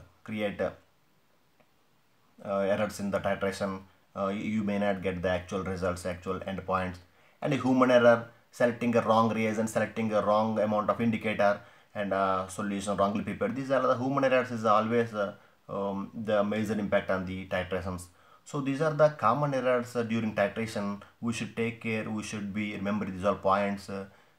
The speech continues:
uh, to get the actual result, the exact result in the titrations. So this is the overall topic about, uh, precipitation titration and compressibility titration and, uh,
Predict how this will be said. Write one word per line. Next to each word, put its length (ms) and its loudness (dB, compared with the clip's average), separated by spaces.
uh, 220 -2
to 120 -8
get 260 -4
the 160 2
actual 280 0
result, 240 -2
the 120 2
exact 300 -2
result 240 -4
in 120 -6
the 260 -6
titrations. 680 -4
So 160 -2
this 180 0
is 80 -4
the 80 10
overall 380 8
topic 360 2
about, 340 4
uh, 80 0
precipitation 480 -6
titration 540 -2
and 180 -4
compressibility 560 0
titration 640 -2
and, 240 0
uh, 180 0